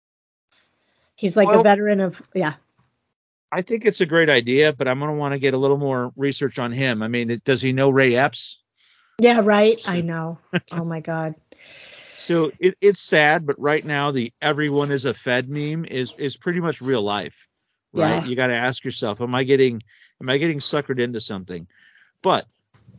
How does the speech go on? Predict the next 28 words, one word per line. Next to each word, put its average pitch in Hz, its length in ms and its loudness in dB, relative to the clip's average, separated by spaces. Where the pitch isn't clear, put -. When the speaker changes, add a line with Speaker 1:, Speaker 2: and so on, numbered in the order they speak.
Speaker 2:
that 156 220 0
being 160 240 0
said, 165 300 0
I'm 147 220 2
also 147 340 -4
the 139 80 2
biggest 135 380 -2
advocate 139 500 -2
of 123 180 -6
we 127 200 -4
have 110 340 -6
to 139 120 -8
get 123 180 -2
off 110 240 -4
the 117 100 -6
couch 120 380 -4
and 139 120 -10
do 196 120 -4
something. 87 460 -10
So 143 440 2
I 160 180 0
think 185 220 0
if 170 120 -4
people 156 260 0
go 131 480 2
and 135 160 -2
they're 117 140 0
smart 120 580 -2